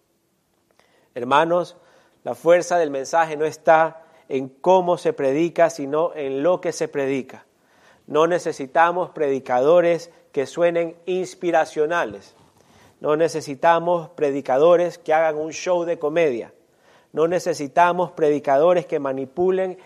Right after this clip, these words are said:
emociones artificialmente. Necesitamos predicadores que presenten claramente a Cristo crucificado. Cuando escuches la palabra predicada,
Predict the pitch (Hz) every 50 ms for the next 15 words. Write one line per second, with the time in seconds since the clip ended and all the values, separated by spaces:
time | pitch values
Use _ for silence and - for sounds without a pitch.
0 | _ _ _ - 147 139 135 143 135 135 - 175 185 190 185 165 165 151 - -
1 | 139 139 135 - 151 135 - 143 131 - 170 165 160 160 170 170 156 127 - -
2 | 104 - _ _ _ _ _ _ _ _ - - _ _ - - 139 131 147 151
3 | 131 143 143 131 - 175 170 175 185 190 196 202 190 185 - - 165 160 156 147
4 | - - 139 131 135 143 165 180 185 185 190 185 175 - _ _ _ - 156 147
5 | 143 151 143 139 - - 180 190 190 180 185 - 180 175 170 165 - _ - 185
6 | 175 185 196 214 220 220 220 214 214 208 214 202 175 135 113 - 107 95 - _
7 | _ _ _ _ _ - - 135 131 127 - - 170 196 196 165 - - - 139
8 | 123 123 123 - _ _ _ - 127 127 123 - 135 123 - 139 127 123 - 135
9 | 131 127 117 110 - _ _ _ _ _ _ _ _ _ _ _ _ _ _ _
10 | _ _ _ - 131 131 135 127 - - 196 202 196 208 196 190 185 170 160 -
11 | 143 143 160 175 180 180 180 180 180 180 160 151 143 143 135 127 175 175 175 165
12 | 151 143 143 139